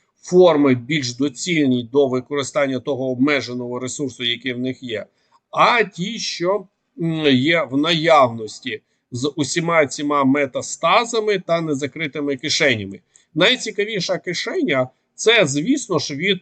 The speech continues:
а, перебудови до Олександрограда. Як думаєте, коли вона з'явилась? Ну, давайте зараз, е, візьмемо перше, перше вересня,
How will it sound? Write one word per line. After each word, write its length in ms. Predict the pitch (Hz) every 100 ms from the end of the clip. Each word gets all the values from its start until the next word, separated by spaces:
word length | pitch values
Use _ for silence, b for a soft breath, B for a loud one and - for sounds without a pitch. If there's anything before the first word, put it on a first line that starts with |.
| -
а, 260 | 151 147 131
перебудови 880 | 175 170 156 156 156 220 226 196
до 140 | 147 165
Олександрограда. 1400 | 165 156 - 165 151 160 147 143 - 127 151 131 104 - _ b b -
Як 300 | 165 285 269
думаєте, 420 | 262 143 117 127
коли 300 | 135 165 277
вона 260 | 302 262 214
з'явилась? 720 | 196 196 156 113 107 - -
Ну, 240 | 123 214 262
давайте 480 | 170 185 226 190 135
зараз, 500 | 151 170 160 - 151
е, 40 | 143 139 135 131 127 120 117 113 107 107
візьмемо 500 | 175 151 147 131 123
перше, 600 | - 170 156 - 123 110 _ _ _ _ -
перше 400 | 175 156 - 147
вересня, 720 | 127 190 233 208 - 208